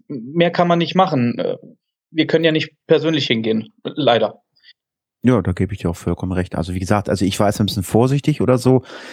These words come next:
Speaker 2: Ich dachte, „Hä, Ticket ausdrucken, äh, was, was soll ich bei“, ich hab das erstmal, äh, erstmal hab ich gedacht, „Okay, das ist so ein Phishing-Ding“ oder so. Ich hab aber zufällig, äh, dein, deinen Namen gelesen, Tobias Riefer, und du warst mir halt irgendwie bei Facebook bekannt irgendwie, aber, äh,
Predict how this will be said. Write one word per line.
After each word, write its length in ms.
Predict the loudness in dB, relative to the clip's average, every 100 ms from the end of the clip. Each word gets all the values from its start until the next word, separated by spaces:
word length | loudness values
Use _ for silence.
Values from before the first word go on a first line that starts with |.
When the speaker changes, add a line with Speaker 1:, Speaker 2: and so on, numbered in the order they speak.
| -20 -10
Speaker 2:
Ich 60 |
dachte, 240 | -4 -4 -4
„Hä, 320 | -2 2 2
Ticket 300 | 2 -2 0
ausdrucken, 380 | 0 -2 -2 0
äh, 280 | 0 2 2
was, 120 | 0 -4
was 160 | -6
soll 120 | -4
ich 120 | -4 0
bei“, 140 | -2 -2 -6
ich 160 | -2 0
hab 60 | 0
das 120 | 2
erstmal, 340 | 2 2 2
äh, 160 | 2 0 0
erstmal 280 | 0 2
hab 60 | 2
ich 40 |
gedacht, 180 | 2 2
„Okay, 280 | 0 0 0
das 120 | 0
ist 40 | 0
so 60 |
ein 40 | -4
Phishing-Ding“ 540 | 0 0 2 2 2
oder 140 | 2
so. 160 | 2 -2 -4 -20 -20 _ -6
Ich 160 | -2 0
hab 100 | 0
aber 200 | -2 -2
zufällig, 680 | 0 0 2 2 2 2
äh, 300 | 4 4 4 -2
dein, 400 | -2 2 4 2
deinen 320 | 0 0 2 4
Namen 280 | 2 2
gelesen, 280 | 2 0 0
Tobias 460 | -2 0 2 2 2
Riefer, 380 | 0 2 2 2
und 100 | 2
du 140 | 2
warst 260 | 2 2 2
mir 60 |
halt 100 | 2
irgendwie 220 | 2 2
bei 120 | 2 0
Facebook 440 | 0 -2 -2 -2
bekannt 440 | -4 -2 -2 -2
irgendwie, 560 | -2 -2 -2 -2 -2 -2
aber, 360 | -2 0 0 -2 _ _ _ _ -8
äh, 360 | -4 -2 -2